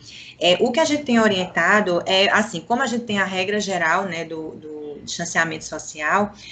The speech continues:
dele tentar praticar essas atividades em casa. Então, se o idoso tem a possibilidade de ter um quintal,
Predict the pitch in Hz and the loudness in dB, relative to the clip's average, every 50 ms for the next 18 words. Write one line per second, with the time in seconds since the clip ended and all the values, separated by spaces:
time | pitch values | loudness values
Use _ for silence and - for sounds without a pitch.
0 | - - - - - 170 196 208 226 233 233 277 - 262 247 240 233 240 240 247 | -18 -18 -18 -20 -4 0 2 2 2 2 0 0 4 4 4 6 6 4 2 0
1 | 240 - 240 269 294 - 240 240 233 233 220 202 202 196 196 196 196 196 240 233 | 0 0 0 0 0 0 0 -2 0 0 -2 -2 0 0 0 0 0 -2 -6 -8
2 | - - 262 226 196 170 156 143 143 - - - - 156 165 - - 185 190 180 | -6 -4 -2 -2 0 0 -2 -4 -10 -18 -20 -20 -18 -18 -10 -6 -6 -6 -4 -6
3 | - - 226 240 214 208 226 226 220 - 226 226 226 214 214 214 - 202 202 - | -6 -6 -4 -2 0 2 2 2 2 2 2 2 2 0 0 -2 -2 -6 -4 -2
4 | 190 185 185 - 196 202 202 - 240 233 226 226 214 220 208 190 147 143 - | -2 -2 -2 -4 -4 -4 -2 -2 -2 0 2 4 6 6 6 4 2 0 -6